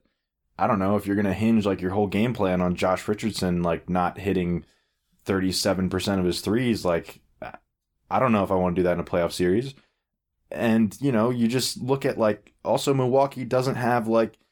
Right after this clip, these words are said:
the, this, like I said, the second gear, another, like, another option besides Giannis who's gonna completely carry the load offensively. And then you look at the Sixers, who are, like,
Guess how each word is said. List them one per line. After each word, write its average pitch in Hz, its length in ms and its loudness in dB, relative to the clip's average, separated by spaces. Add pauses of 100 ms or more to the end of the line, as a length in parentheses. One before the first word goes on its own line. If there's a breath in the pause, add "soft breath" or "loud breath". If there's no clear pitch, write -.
(500)
the, 110 540 4 (480)
this, 110 360 -2
like 117 160 0
I - 60 2
said, 139 220 0
the 104 80 2
second 113 380 0
gear, 120 280 4
another, 107 420 4
like, 95 380 0 (560)
another 110 560 2 (160)
option 110 340 0
besides 107 460 2
Giannis 107 400 2
who's 98 140 -4
gonna 95 260 0
completely 104 560 -2
carry 101 280 0
the 95 60 2
load 104 280 2
offensively. 90 800 -2 (440 soft breath)
And 107 80 -2
then 123 80 2
you 131 80 0
look 131 140 2
at 107 80 -4
the 101 80 -2
Sixers, 117 500 -2
who 113 160 2
are, 104 100 4
like, 98 320 0